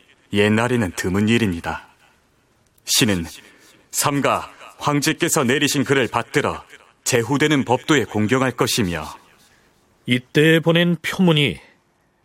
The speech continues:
Speaker 2: 세종이 조선의 국왕으로서 명나라 황제에게 보낸 최초의 외교 문서가 되는 셈이죠. 그렇다면 세종은 장차 명나라와의 외교 관계를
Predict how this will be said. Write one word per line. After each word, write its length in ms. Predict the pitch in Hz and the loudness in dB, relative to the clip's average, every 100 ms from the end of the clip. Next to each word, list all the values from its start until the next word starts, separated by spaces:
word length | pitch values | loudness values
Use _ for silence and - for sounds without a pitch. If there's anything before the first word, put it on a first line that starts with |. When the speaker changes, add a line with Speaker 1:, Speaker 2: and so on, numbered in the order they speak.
| _ | _
Speaker 2:
세종이 560 | - 151 160 165 139 | -2 0 2 2 0
조선의 460 | 87 - 139 170 165 | -2 -4 0 2 0
국왕으로서 800 | - 143 170 147 120 - 82 - _ _ _ | -2 0 2 0 -2 -4 -8 -10 _ _ _
명나라 520 | 120 123 165 170 165 | -2 2 4 2 0
황제에게 720 | 156 - 196 190 175 151 131 | -2 -2 0 2 2 2 2
보낸 340 | 131 127 107 78 - | 0 -2 -4 -8 -12
최초의 760 | - 185 180 - 170 165 90 | 0 0 0 -2 0 0 0
외교 340 | 110 143 175 165 | -2 0 0 0
문서가 460 | 139 120 110 113 | -2 -4 -4 -4
되는 240 | 120 107 117 | -4 -4 -4
셈이죠. 420 | 120 117 120 - - _ _ _ _ _ _ _ - - | -4 -4 -6 -10 -14 _ _ _ _ _ _ _ -20 -4
그렇다면 760 | 196 196 151 123 139 78 67 69 _ _ _ _ _ _ _ | -2 0 0 0 0 -4 -10 -20 _ _ _ _ _ _ _
세종은 640 | - 131 190 214 208 165 - | -2 0 2 2 2 0 -2
장차 400 | 175 165 156 92 | -2 -2 -2 -2
명나라와의 920 | 98 147 180 196 190 180 175 160 101 | 0 2 4 2 2 2 2 2 2
외교 280 | 156 180 | 2 2
관계를 540 | 165 135 117 101 80 | 0 -2 -2 -2 -4